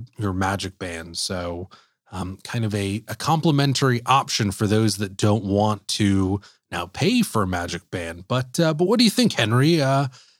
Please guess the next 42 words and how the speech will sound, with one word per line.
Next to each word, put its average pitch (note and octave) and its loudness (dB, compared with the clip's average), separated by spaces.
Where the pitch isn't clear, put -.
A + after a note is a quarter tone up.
next F#3 -6
time E3+ 4
that C3 0
you B2+ 4
eventually C#3 2
do C3+ 4
make B2+ 2
your A#2 4
way A2 2
over G2+ 0
to, F#2+ 0
uh, F2+ -4
Magic F#2+ -6
Kingdom F#3 4
or A#2 2
Epcot C3 2
or A2+ 4
anywhere, B2 4
any G3 6
of A#2+ 2
those G2+ 0
Disney G#2+ 2
World G2 -2
parks, - -4
um, G#2+ -2
you F3+ 4
gonna G3 8
be D#3 4
using G3+ 6
the F3+ 4
system, A#3+ 0
or A#3 6
you C3+ 4
think A#2 -2
you're A2+ 0
gonna, G#2 0
you're G#2 0
just G2 -4
gonna G#2 0
pony G2 -2
up F2 -8
for, F2+ -6